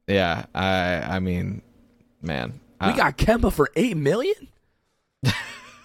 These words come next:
Speaker 2: Now, he's come back and has been pretty good, but, you know,
Speaker 1: Yeah.
Speaker 2: Tibbs, Tibbs benched him there for a little bit. Okay. Last but not least,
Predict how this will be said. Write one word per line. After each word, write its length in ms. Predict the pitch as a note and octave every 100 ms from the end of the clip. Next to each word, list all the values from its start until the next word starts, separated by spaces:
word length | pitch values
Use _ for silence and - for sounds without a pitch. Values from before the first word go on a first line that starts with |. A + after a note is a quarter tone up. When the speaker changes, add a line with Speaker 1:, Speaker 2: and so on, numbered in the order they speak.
| _ _ _ _ _ _ _ _ -
Speaker 2:
Now, 100 | A2
he's 200 | C#3+ F#3
come 180 | E3 C3+
back 280 | A2+ A#2+ B2+
and 180 | A2 -
has 240 | G2 G#2 A2
been 220 | C3+ A#2
pretty 220 | - G#2
good, 360 | A2 A2 F2 F2+
but, 240 | E2 D2+ _ _ _ _ _ -
you 80 |
know, 80 | F2 _ _ _
Speaker 1:
Yeah. 140 | G2 F#2
Speaker 2:
Tibbs, 220 | G#2+ -
Tibbs 260 | - B2 A#2+
benched 280 | F#2+ F#2
him 200 | G2 F2 -
there 160 | G2
for 120 | E2 G2+
a 20 |
little 140 | F#2
bit. 160 | - - _ -
Okay. 280 | D#3 G2+ - _ _ _ - _ _ _ _
Last 320 | B2 E3 - -
but 100 | G#3
not 300 | G#3+ G#3 F3+
least, 540 | C#3 C3 - - -